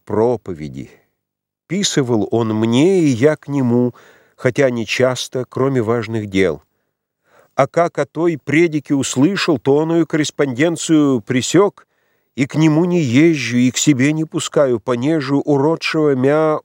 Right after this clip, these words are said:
он есть в ненавиденье великом, и того ради мне писать к нему опасно. А говорят,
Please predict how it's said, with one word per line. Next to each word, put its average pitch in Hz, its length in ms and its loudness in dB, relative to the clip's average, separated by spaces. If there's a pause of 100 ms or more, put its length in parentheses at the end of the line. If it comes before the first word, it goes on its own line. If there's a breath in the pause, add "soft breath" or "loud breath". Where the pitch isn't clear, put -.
он 135 200 -4
есть 127 460 -4
в 113 100 -2
ненавиденье 147 840 2
великом, 143 580 0 (380 loud breath)
и 147 120 -2
того 160 300 2
ради 156 400 0
мне 131 320 0
писать 147 500 -2
к - 80 -20
нему 113 340 -2
опасно. 139 680 -4 (1600)
А 113 100 -4
говорят, 143 440 2